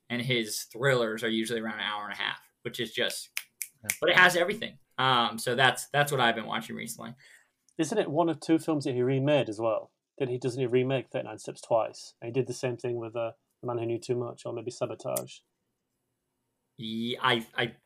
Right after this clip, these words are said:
Speaker 1: not sure about Thirty-nine Steps, but yeah, the, um, The Man Who Knew Too
Speaker 3: I
Speaker 1: Much, for sure.
Speaker 3: I think he remade it. There's a really poor British adaptation on T V
Speaker 1: You're
Speaker 3: about it.
Speaker 1: right.
Speaker 3: It's
Speaker 1: Yes. Yeah. I watched the nineteen thirty-nine,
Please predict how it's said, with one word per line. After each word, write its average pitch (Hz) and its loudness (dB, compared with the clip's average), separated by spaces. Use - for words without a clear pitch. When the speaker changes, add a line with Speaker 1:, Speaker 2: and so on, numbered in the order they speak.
Speaker 1:
not 143 6
sure 135 4
about 135 6
Thirty-nine 120 4
Steps, 120 2
but 113 -4
yeah, 110 0
the, 107 -2
um, 104 -6
The 110 -8
Man 110 0
Who 110 -4
Knew 107 -4
Too 113 -6
Speaker 3:
I 147 0
Speaker 1:
Much, 101 -6
for 101 -10
sure. 104 -8
Speaker 3:
I 123 -2
think 190 -8
he 143 -2
remade 110 -4
it. 120 -10
There's 131 4
a 135 8
really 156 6
poor 127 4
British 131 6
adaptation 123 2
on 113 -4
T 120 2
V 113 4
Speaker 1:
You're 120 10
Speaker 3:
about 175 6
it. - 8
Speaker 1:
right. 160 8
Speaker 3:
It's 160 -2
Speaker 1:
Yes. 170 4
Yeah. 147 6
I 165 10
watched 202 10
the 175 8
nineteen 156 4
thirty-nine, 127 4